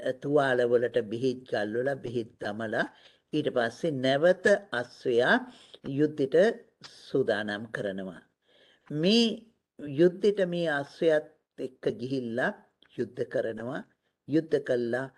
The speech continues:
හත්වෙනි රජුරුවොත් අල්ලා ගන්නවා. දැන් රජවරු හත් දෙනාම ජීවග්‍රහණයෙන් අල්ලාගත්ත සේනාවත් එක්ක.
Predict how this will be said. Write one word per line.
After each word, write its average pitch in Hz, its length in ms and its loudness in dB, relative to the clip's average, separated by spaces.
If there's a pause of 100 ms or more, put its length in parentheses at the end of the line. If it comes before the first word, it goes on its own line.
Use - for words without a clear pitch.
(300)
හත්වෙනි - 800 -2
රජුරුවොත් 143 760 -2
අල්ලා 107 280 -6
ගන්නවා. 95 540 -12 (560)
දැන් 139 240 -4
රජවරු 151 600 2
හත් 120 280 -4
දෙනාම 143 520 -4 (600)
ජීවග්‍රහණයෙන් 139 1120 -2
අල්ලාගත්ත 98 600 -6 (100)
සේනාවත් 101 760 -6
එක්ක. - 280 -12